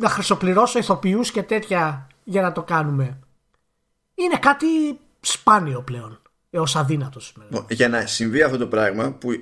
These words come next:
Speaker 2: αν γίνει αυτό, τότε αυτή ίσως και να είναι η, η μεγαλύτερη και σημαντικότερη συνεισφορά του Kojima στην ιστορία της βιομηχανίας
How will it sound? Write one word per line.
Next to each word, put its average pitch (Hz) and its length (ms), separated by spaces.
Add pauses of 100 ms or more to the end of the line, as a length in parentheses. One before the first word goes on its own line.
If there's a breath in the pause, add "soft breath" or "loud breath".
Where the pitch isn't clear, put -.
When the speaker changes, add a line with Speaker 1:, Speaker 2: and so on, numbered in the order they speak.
(200)
Speaker 2:
αν 143 260
γίνει 135 340
αυτό, 117 440
τότε 127 220
αυτή 131 340
ίσως 143 320
και - 200
να 113 120
είναι 139 200
η, 113 340
η 107 100
μεγαλύτερη 123 520
και 123 100
σημαντικότερη 120 760
συνεισφορά 117 540
του 120 160
Kojima 107 500
στην - 200
ιστορία 113 340
της 123 80
βιομηχανίας 107 840